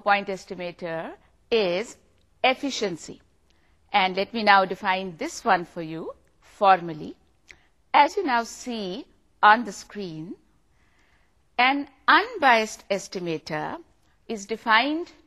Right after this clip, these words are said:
to be efficient if the variance of its sampling distribution is smaller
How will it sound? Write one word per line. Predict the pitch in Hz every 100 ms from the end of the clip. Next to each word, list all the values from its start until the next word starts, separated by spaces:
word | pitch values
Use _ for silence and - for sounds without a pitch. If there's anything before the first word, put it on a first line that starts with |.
| 254
to | 214 226
be | 233 233 _ _ _
efficient | 240 - - 381 - 254 175 160 269 - - _ _ _ _ _ 320 339
if | -
the | - 330 226 160
variance | 208 294 320 214 165 262 - - _ _ _ - 220
of | 214 214 -
its | 202 - - _ -
sampling | 196 185 - 180 165
distribution | - 156 156 - 202 330 _ _ _ _ _ 247
is | 262 - -
smaller | - - - 285 381 302 180 180